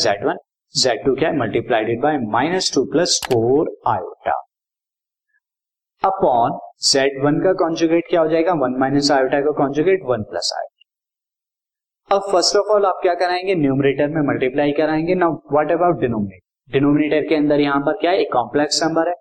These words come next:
अब आपको अगर ये पूरा कंप्लीट एक कॉम्प्लेक्स नंबर चाहिए, तो Z one जो है, नीचे जो भी है वन प्लस iota, वो हटाना होगा। हटाने के लिए आपको रैशनलाइज कराना होगा। तो रैशनलाइज कराने के लिए मैं वन माइनस iota यानी उसी के कॉन्जुगेट से ऊपर नीचे डिनोमिनेटर के कॉन्जुगेट से मल्टीप्लाई करा।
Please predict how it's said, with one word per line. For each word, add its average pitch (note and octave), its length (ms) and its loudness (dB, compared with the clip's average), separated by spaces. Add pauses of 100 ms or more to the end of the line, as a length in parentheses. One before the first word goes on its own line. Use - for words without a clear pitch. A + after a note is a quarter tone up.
(640)
अब G3+ 140 4
आपको D3 280 2
अगर C3+ 220 0
ये F3+ 100 4
पूरा G3 520 -2
कंप्लीट D3+ 520 0
एक C3 180 -2 (600)
कॉम्प्लेक्स D#3 500 0
नंबर C#3+ 240 2
चाहिए, B2 260 0
तो B2+ 140 0
Z A#2+ 320 0
one C#3+ 220 2 (160)
जो C3+ 100 2
है, D3+ 100 0
नीचे B2+ 480 0 (340)
जो C#3 160 2
भी D3 160 2
है A2 140 -2 (300)
वन D3+ 180 2
प्लस D3 240 2
iota, A#2 320 0
वो C3 140 0
हटाना B2+ 320 0
होगा। C#3 320 0
हटाने A#2+ 380 -2
के C3 100 0
लिए B2+ 100 2
आपको C3+ 220 -2
रैशनलाइज C#3 580 0
कराना C#3+ 360 0
होगा। C#3+ 280 0 (340)
तो C#3 60 -2
रैशनलाइज C#3+ 600 2
कराने C3+ 360 -2
के C#3+ 100 0
लिए E3+ 160 0
मैं C3 180 0
वन B2 260 0
माइनस C3 360 -2
iota C#3 200 2
यानी D3 240 2
उसी D3 220 0
के D3+ 140 0
कॉन्जुगेट A2+ 540 -2
से F3 120 -2
ऊपर C#3 240 0
नीचे A2 280 -6
डिनोमिनेटर A#2+ 540 0
के D3 160 -2
कॉन्जुगेट A2 460 -4
से E3+ 120 0
मल्टीप्लाई G2+ 420 -4
करा। - 220 -10